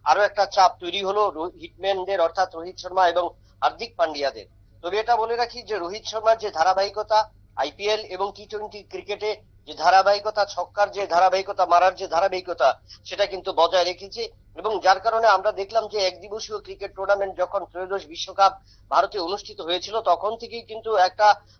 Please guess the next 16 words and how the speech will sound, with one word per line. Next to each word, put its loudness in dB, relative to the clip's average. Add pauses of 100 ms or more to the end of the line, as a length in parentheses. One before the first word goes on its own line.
উম, -10
আহ, 4
মাইলস্টোন 2
অতিক্রম -6
করার 4
একটা 2 (180)
প্রবণতা 2
ছিল, -6
সেই -8
প্রবণতা 2
আমরা 4
দেখলাম। -2 (320)
কারণ 4
আমরা 4
দেখলাম -2
কি -14